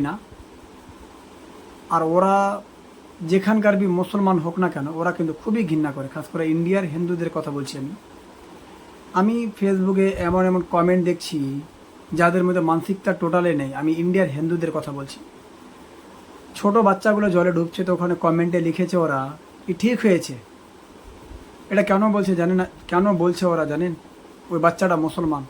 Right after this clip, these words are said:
তার জন্যে। বাংলাদেশে কিছুদিন আগে একটা রিপাবলিক চ্যানেল, যেটা রিপাবলিক চ্যানেল যেটা ইন্ডিয়াতে আছে, যেটা একটা নিউজওয়ালা, সেটা মিথ্যা খবর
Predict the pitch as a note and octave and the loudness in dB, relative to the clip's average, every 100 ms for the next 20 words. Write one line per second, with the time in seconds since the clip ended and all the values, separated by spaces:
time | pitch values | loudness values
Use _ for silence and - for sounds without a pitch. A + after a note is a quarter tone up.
0 | - D#3 D#3 C#3 C3 - - - - - | -4 -4 -2 -4 -6 -12 -20 -20 -20 -20
1 | - - - - - - - - - - | -20 -20 -20 -20 -20 -20 -20 -20 -20 -20
2 | - - - - - - - A3+ F3 D#3+ | -20 -20 -20 -20 -20 -20 -12 -6 2 4
3 | F3 G3+ G3 G#3 G3+ F#3+ G#3+ G#3 G3 E3 | 4 2 0 -2 -2 -2 0 0 2 2
4 | D#3+ D#3 F#3+ F3+ F3+ - - - - - | -2 -2 0 0 0 -4 -18 -20 -20 -20
5 | - - - F3+ F3 F#3+ F#3 F3+ G3 F#3+ | -20 -20 -12 -2 0 4 4 4 0 0
6 | - - - - - - F3+ F3 F#3 E3 | -12 -18 -16 -16 -16 0 4 4 4 2
7 | D3+ D3 G3 - - - - D#3+ D#3+ E3 | 2 0 -2 -8 -20 -20 -10 -4 2 2
8 | D#3 D#3+ - - - - D#3+ D#3 D3 D3+ | 2 -4 -8 -16 -10 0 2 2 0 -2
9 | D3+ D#3 D#3 D#3 C#3+ C#3+ C#3+ C3+ D#3 A#3+ | 0 0 0 -2 -6 -6 -10 -8 -8 -8
10 | C4+ - - - - - - D#3+ E3 D#3+ | -14 -20 -20 -20 -20 -20 -10 -2 2 4
11 | F#3+ E3+ D3 C3 A#2+ - - - - - | 4 4 0 -4 -8 -18 -20 -20 -20 -20
12 | - - - - - - - - - - | -20 -20 -20 -18 -18 -20 -20 -20 -20 -20
13 | - - A3 G#3+ G#3 G#3+ F#3+ G3 | -10 0 4 4 4 0 2 2